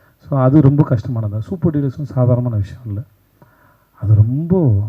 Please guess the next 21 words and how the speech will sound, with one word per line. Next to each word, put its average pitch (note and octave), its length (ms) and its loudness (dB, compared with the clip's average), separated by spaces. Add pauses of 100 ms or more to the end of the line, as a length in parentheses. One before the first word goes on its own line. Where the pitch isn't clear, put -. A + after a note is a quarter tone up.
(280)
அது A2 260 -6 (140)
குமாரராஜான்னு D#3+ 680 0
ஒரு, A2 220 4 (680)
அந்த A#2 200 -4
ஒரு A2 300 0
மாபெரும் B2 480 2
க-, G#2+ 360 -4 (140)
அந்த A2+ 220 -4
டைரக்டர் D3 380 0
இல்லாட்டி D3 400 -6 (500)
அந்த B2 140 -6
மாதிரி B2 160 0
கதையை C3+ 300 -2
வேற A#2+ 160 -2
யாரும் C3+ 260 -2
நம்பி B2+ 300 -4
நான் B2+ 220 -6
போயிருப்பேனான்னு B2 420 0
கூட B2+ 140 -8
எனக்கு G#2 200 -6
தெரியாது. F#2+ 200 -8